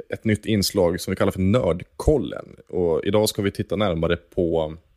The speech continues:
serv, såklart i förhållande till betting också. Och avslutningsvis så ska vi lista spelarna du aldrig ska betta på.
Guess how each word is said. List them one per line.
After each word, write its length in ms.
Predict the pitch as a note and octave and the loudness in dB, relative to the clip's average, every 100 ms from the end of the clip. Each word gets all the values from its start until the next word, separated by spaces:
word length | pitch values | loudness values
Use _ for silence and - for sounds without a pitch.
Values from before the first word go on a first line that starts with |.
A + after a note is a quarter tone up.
| _ | _
serv, 840 | - - - - - - - D#2+ F#2+ - _ _ | -8 -4 0 0 0 -2 -6 -8 -12 -18 _ _
såklart 320 | - G2 F#2+ | -2 0 0
i 60 | - | 0
förhållande 340 | G2 F2 F2 | 0 2 2
till 120 | F2+ | -2
betting 520 | E2+ G2 C3 - D#2+ C2+ | 0 0 0 -4 -4 -4
också. 200 | - - - _ - - | -8 -16 -20 _ -20 -10
Och 240 | - F3+ F#3+ | 2 4 4
avslutningsvis 760 | A2 - G#2+ G#2+ - G#2+ E2 - | 2 0 0 0 -2 -2 -2 -4
så 180 | - A2 | -6 -6
ska 240 | - G#2+ | -2 0
vi 260 | F#2+ G2 F2+ | 2 0 0
lista 600 | G#2 - - - F2+ F2+ - | 0 0 -2 0 0 0 -2
spelarna 640 | - - - B2 G2+ G2 | -4 -2 0 2 2 0
du 220 | F#2 F#2+ - _ | 0 -4 -4 _
aldrig 880 | D#3+ D3 G#2+ G2+ B2 F3 F2 - - _ _ | -2 0 0 2 2 2 -2 -6 -20 _ _
ska 300 | - - D2 | -6 -2 0
betta 340 | F#2+ E2 - | 0 -2 -8
på. 180 | - - | -10 -10